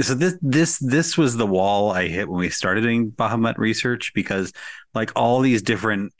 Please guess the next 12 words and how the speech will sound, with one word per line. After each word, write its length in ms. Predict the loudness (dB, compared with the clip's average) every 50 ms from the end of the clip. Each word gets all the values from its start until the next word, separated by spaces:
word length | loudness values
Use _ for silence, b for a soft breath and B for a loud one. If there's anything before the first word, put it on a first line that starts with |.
| _ _ -2
interpretations, 920 | -2 0 0 0 0 0 -2 -2 0 0 0 0 -2 -2 -2 -2 -2 0 0
and 80 | -2
it's 180 | -2 -2 -2 -2
like 240 | -2 -4 -4 -6 -4
Terry 240 | -2 -2 0 -2
Pratchett's 480 | -2 -2 -4 -4 -4 -4 -6 -6 -4 -4
joke 280 | -4 -2 -4 -4 -4 -4
that 180 | -6 -8 -8 B B B B B B
if 140 | -2 -2 0
you 40 | 0
divide 640 | 0 2 2 2 0 0 0 -2 -4 -6 -6 -2 0
the 380 | 0 0 2 0 -2 -2 -6